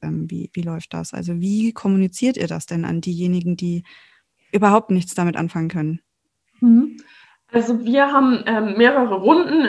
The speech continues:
Speaker 2: ähm, wo wir die präsentieren, also wo wir diese Themen präsentieren und vorstellen. Ähm, dass wir alle zusammen abholen, ist tatsächlich in der Praxis nicht so gegeben.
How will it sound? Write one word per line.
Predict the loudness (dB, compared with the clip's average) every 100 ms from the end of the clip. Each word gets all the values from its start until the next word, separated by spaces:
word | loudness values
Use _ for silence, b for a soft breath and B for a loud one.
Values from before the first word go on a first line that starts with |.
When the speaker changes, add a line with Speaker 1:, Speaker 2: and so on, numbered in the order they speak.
| 2
Speaker 2:
ähm, | 4 6 4
wo | 4
wir | 2 2
die | 0
präsentieren, | -6 -2 0 0 -2 -2 0
also | 0 0 2
wo | 2
wir | 4
diese | 2 0
Themen | 0 0 0
präsentieren | 0 -4 -2 -4 -2 0
und | 0 -2
vorstellen. | 0 4 4 2 0 0 0 B B B -4
Ähm, | 0 2 2
dass | 2 2
wir | 0 4
alle | 4 2
zusammen | -2 -2 4 4
abholen, | 4 0 0 0 2 0
ist | -2 -6
tatsächlich | -4 -4 -2 -4 -4 -2
in | 0
der | 0
Praxis | -2 -6 -6 -8 -8 0
nicht | 4 2 0
so | -6
gegeben. | -4 -2 0 2 2